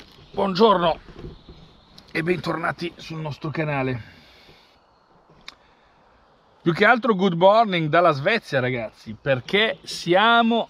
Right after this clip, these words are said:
in Svezia ufficialmente. Siamo entrati ieri, eh, un ingresso un po' anomalo perché, vabbè,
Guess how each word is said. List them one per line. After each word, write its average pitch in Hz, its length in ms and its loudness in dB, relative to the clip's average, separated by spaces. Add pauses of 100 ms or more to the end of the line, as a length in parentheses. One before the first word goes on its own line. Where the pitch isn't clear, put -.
in 202 400 -6
Svezia 143 840 0 (140)
ufficialmente. 143 1080 -4 (1300)
Siamo 139 240 2
entrati 160 500 2 (140)
ieri, 175 580 2 (720)
eh, 120 300 0
un 123 320 2
ingresso 165 400 2
un 165 80 -2
po' 180 140 4
anomalo 151 480 2
perché, 110 500 -4 (560)
vabbè, 120 340 0